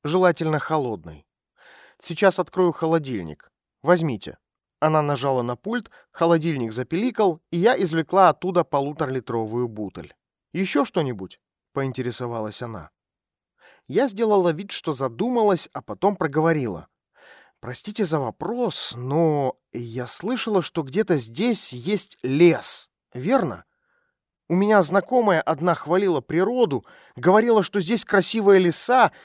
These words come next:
и я решила поехать посмотреть». «Ну, сразу за посёлком», пожала плечами продавщица. «Только не знаю, что там такого красивого, лес как лес,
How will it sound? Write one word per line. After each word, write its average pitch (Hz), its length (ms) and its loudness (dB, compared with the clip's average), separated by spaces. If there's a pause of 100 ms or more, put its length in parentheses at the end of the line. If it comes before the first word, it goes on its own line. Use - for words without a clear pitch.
(120)
и - 100 -6
я 180 180 6
решила 202 440 2
поехать 139 520 0
посмотреть». 156 760 -4 (920)
«Ну, 151 320 -2
сразу 135 400 0
за 160 120 -2
посёлком», 160 800 0 (440)
пожала 131 360 -2
плечами 120 460 -8
продавщица. 117 760 -10 (380)
«Только 170 260 -2
не 185 120 2
знаю, 175 340 2
что - 180 -6
там 160 160 -2
такого 165 380 0
красивого, 147 720 -2
лес 107 300 -2
как 127 200 -8
лес, 170 380 -2